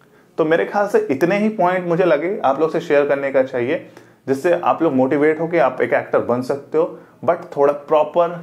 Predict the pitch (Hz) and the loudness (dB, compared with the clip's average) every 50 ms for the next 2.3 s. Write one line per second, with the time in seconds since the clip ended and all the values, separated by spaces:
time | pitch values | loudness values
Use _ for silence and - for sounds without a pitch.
0 | - - 151 135 147 151 147 - 156 - - - 104 - - - - - _ _ | -4 0 2 2 2 0 2 0 0 0 0 -2 -6 -6 -6 -12 -20 -20 _ _
1 | _ _ _ - 151 139 143 156 165 165 170 170 165 170 156 156 156 156 147 139 | _ _ _ -2 0 0 0 -2 -2 -2 -2 -2 0 0 0 0 0 0 -2 0
2 | 143 151 156 - - - | 0 0 -2 -2 -4 -10